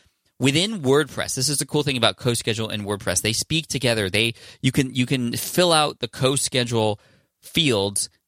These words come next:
within your WordPress site and vice versa. So as we are crafting the posts and getting it ready and, and for scheduling four weeks later, we can actually also write in copy for tweets,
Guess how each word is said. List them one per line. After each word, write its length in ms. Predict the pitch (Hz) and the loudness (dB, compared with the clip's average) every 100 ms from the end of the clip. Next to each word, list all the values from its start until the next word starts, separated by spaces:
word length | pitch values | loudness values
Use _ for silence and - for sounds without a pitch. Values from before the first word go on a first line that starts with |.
| - | -2
within 340 | 127 120 139 | 2 4 2
your 160 | 135 120 | 2 -2
WordPress 440 | 104 110 - 101 | 0 -2 0 -2
site 420 | - - 80 - - | 0 2 0 0 -4
and 180 | 104 | -4
vice 280 | 95 92 - | 0 0 0
versa. 440 | - 98 - - - _ _ _ | -2 -2 -2 -6 -8 _ _ _
So 260 | - 139 113 - | -2 2 2 2
as 380 | 139 160 156 | 2 2 0
we 180 | 131 131 | -2 0
are 80 | 123 | 0
crafting 540 | - 147 120 - 120 | -2 0 0 0 -6
the 80 | 98 | -6
posts 500 | - - 147 113 - | -8 -2 -2 -2 -6
and 100 | 104 | -2
getting 220 | 104 107 | 0 2
it 140 | 107 71 | 0 0
ready 280 | 104 110 95 | 2 2 -2
and, 220 | 101 - | -8 -6
and 220 | 101 - | -8 -8
for 180 | - 98 | -6 -4
scheduling 680 | - - 165 139 95 80 92 | -2 0 0 0 -4 -4 -4
four 180 | 117 101 | -4 -4
weeks 260 | 85 - | -4 -4
later, 360 | 135 135 87 87 _ _ _ | 0 0 0 -6 _ _ _
we 120 | 139 135 | -4 0
can 120 | 143 | 4
actually 440 | 139 147 - 147 | 4 2 -2 -2
also 540 | 110 139 151 - 113 107 | 0 0 2 2 2 0
write 420 | 98 113 147 - | 2 2 2 -2
in 500 | 131 139 95 90 92 _ _ _ _ - | -2 0 0 -4 -10 _ _ _ _ -8
copy 640 | - 160 160 - 90 90 - _ - | -2 0 0 -2 -2 -4 -8 _ -14
for 560 | - 123 110 107 98 - _ _ _ _ _ _ _ _ | -4 0 2 2 0 -4 _ _ _ _ _ _ _ _
tweets, 580 | - 123 127 - - - | -4 0 0 -2 -4 -4